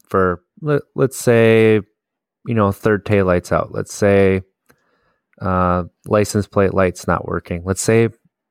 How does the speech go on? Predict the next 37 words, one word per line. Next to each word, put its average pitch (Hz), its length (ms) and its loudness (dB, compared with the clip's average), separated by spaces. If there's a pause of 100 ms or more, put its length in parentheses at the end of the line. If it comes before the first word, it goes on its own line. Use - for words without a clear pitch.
(1080)
a 120 80 -2
headlight's 107 640 -2
out 82 220 -6 (960)
because 104 260 -2
it 101 100 0
just - 260 -2
went 110 200 2
out, 90 200 0
because 120 240 -2
that's 151 200 0
what 127 120 0
happens. 98 500 -4 (1040)
Things 127 260 0
break, 92 640 -2
and 98 120 -4
you 95 80 -2
don't 117 180 2
always 123 280 0
have 107 360 0 (840)
time 113 280 -4
to 101 100 0
fix - 340 -2
it 87 160 -6 (340)
by 92 160 0
the 90 60 -2
time 92 520 -2 (120)
somebody 92 380 -2
sees 90 400 -2
that 87 160 -4
it's 82 140 -8
broken. 85 440 -4
And 85 80 -10
maybe 127 240 0
you 170 100 2
never 160 280 2
even 151 240 -2
noticed 160 260 2